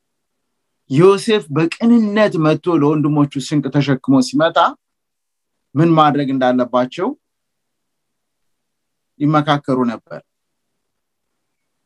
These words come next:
ዮሴፍ ወንድሞቹን ልበቅንና የዋህ ሆኖ ያገለግላቸው ነበር።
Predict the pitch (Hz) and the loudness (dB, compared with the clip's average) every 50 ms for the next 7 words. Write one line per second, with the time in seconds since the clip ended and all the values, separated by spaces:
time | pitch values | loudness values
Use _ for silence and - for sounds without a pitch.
0 | _ _ _ _ _ _ _ _ _ _ _ _ _ _ _ _ _ - 131 160 | _ _ _ _ _ _ _ _ _ _ _ _ _ _ _ _ _ 0 2 4
1 | 214 262 262 - 311 339 349 - - - 139 156 185 202 202 190 226 214 214 208 | 4 4 2 0 -2 -6 -6 -6 -4 0 2 2 2 2 2 2 2 2 4 4
2 | 214 220 247 - - 294 370 403 _ _ _ _ - 156 160 - - 156 131 113 | 4 4 2 2 0 0 0 0 _ _ _ _ -4 0 0 0 0 0 -2 2
3 | 185 208 240 240 - - 196 202 190 175 175 180 180 135 - - _ _ _ _ | 2 2 2 2 -2 -4 -2 -2 -2 0 0 0 0 0 -2 -6 _ _ _ _
4 | _ _ _ _ _ _ _ _ _ - 135 143 180 208 220 190 160 170 202 202 | _ _ _ _ _ _ _ _ _ -2 2 4 4 4 2 2 2 2 2 2
5 | 185 147 - 175 196 247 254 196 175 170 165 131 147 131 123 113 - 104 98 98 | 2 -2 -8 -6 -4 -2 -2 -2 -2 -2 -2 -2 -2 -2 -4 -6 -6 -8 -8 -8
6 | - - 95 85 82 - - - - | -10 -12 -10 -10 -10 -10 -12 -14 -16